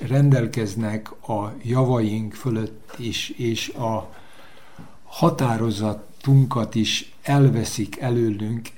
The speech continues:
Azt szeretnénk, hogy határozó, képes társadalmi beleszólási réteg alakuljon ki. Ebből a célból szeretném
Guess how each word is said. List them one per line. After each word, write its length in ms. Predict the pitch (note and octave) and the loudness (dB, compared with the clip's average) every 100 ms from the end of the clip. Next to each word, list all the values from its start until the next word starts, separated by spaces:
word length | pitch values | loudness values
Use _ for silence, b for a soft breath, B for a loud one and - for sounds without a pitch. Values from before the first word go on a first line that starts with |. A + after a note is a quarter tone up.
| - | -4
Azt 200 | D3+ C#3+ | -2 0
szeretnénk, 640 | D3 B2+ A#2 - A2+ A2 | 2 2 0 -2 -2 -2
hogy 340 | - G#2+ G2+ - b b - | -2 -4 -4 -10 b b -8
határozó, 920 | D#3+ F3 D3+ C#3+ B2+ B2 G#2 A#2 G2 - | 0 2 4 4 6 2 0 -2 -4 -8
képes 640 | - D3+ D3 C3+ A2 - - | 2 4 6 2 -6 -8 -4
társadalmi 1000 | C3 C3 - A#2 G2+ G#2+ G#2+ G2+ G2+ b b b b b - | -2 0 -2 -6 -6 -6 -6 -8 -10 b b b b b -8
beleszólási 1160 | A2 D#3 D#3+ - C#3 A#2 A2 G2 - A2 - - - | 2 4 4 4 2 2 0 -2 -2 -2 -4 -14 -12
réteg 600 | G2+ C3 C#3+ C#3 G#2+ - - | 4 8 8 6 0 -2 -4
alakuljon 840 | A#2 G#2 - G#2+ G2 F#2+ F#2+ F2+ | -2 -2 -4 -4 -2 -4 -6 -8
ki. 260 | - F2 - - - - - | -6 -6 -8 -16 -18 -16 -4
Ebből 440 | D3+ D3 C#3 C#3 | 0 2 4 4
a 100 | C3+ | 4
célból 480 | - C3 B2 A2 A#2 | 0 0 0 -2 -6
szeretném 720 | - C#3 B2 A2+ - A2 A2 | -2 0 0 0 -2 -2 -4